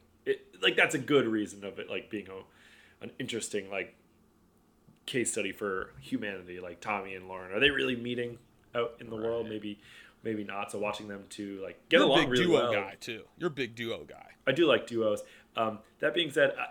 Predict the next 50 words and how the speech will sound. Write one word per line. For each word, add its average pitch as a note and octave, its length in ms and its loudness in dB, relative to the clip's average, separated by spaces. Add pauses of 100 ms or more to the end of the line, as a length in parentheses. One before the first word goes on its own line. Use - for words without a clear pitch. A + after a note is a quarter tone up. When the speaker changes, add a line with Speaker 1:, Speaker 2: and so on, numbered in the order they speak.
(140)
Speaker 1:
I, C3+ 60 6
I, C#3+ 40 4 (420)
I D3+ 40 4
don't - 160 4
really G#3 180 10
buy G#2+ 320 6
Tommy. D#3+ 400 0 (580)
There's, C3+ 280 -4
there's C#3 240 -2
something C3 200 -2
off A2+ 200 0
about C3 220 2
him. C3 80 2
I A2 80 0
mean, G#2+ 200 -8 (200)
Speaker 2:
Mm. F#3 280 -6 (120)
Speaker 1:
like, - 300 -2 (380)
Speaker 2:
Okay. C#3 80 -2
Speaker 1:
great E3+ 260 4
jump, B2 260 0 (200)
great F#3 160 4
jumper, C3+ 340 4
but A#2 140 2
have A2+ 100 2
we C#3 80 -6
seen - 160 -10
him C3+ 80 -4
do B2+ 140 -2
anything A2 240 -4
else G2 200 -12
in G#2 60 -20
challenges? G#2+ 440 -12 (1200)
Speaker 2:
No, F3 380 -6 (320)
no. E3+ 340 -2
Speaker 1:
May-, D#3+ 60 -6
Speaker 2:
I - 20 -10
mean, - 40 -20
I F3+ 260 -6 (220)
Speaker 1:
maybe. F#3+ 120 2
Speaker 2:
think F3+ 120 4
Speaker 1:
I E3 60 8
Speaker 2:
it's G3+ 120 4
Speaker 1:
don't D3 160 4
know. D3+ 60 4
I C#3+ 40 6
just, C#3 260 -6
I, C3 280 -4
I C#3+ 40 4
don't D#3 120 0
know. G#2 180 0